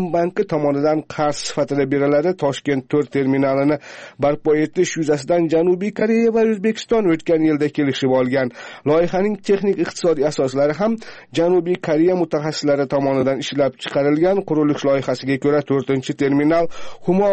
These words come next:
qushining qanotlari shaklida bo'ladi. Terminal o'ttiz olti samolyotga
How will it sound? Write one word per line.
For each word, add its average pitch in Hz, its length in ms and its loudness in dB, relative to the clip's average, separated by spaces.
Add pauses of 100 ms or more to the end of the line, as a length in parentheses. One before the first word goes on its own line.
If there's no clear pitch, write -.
(100)
qushining 185 320 0 (140)
qanotlari 165 640 2
shaklida 143 440 0 (140)
bo'ladi. 147 340 2 (180)
Terminal 147 480 2 (120)
o'ttiz 139 260 -2 (140)
olti 147 260 0 (120)
samolyotga 160 640 2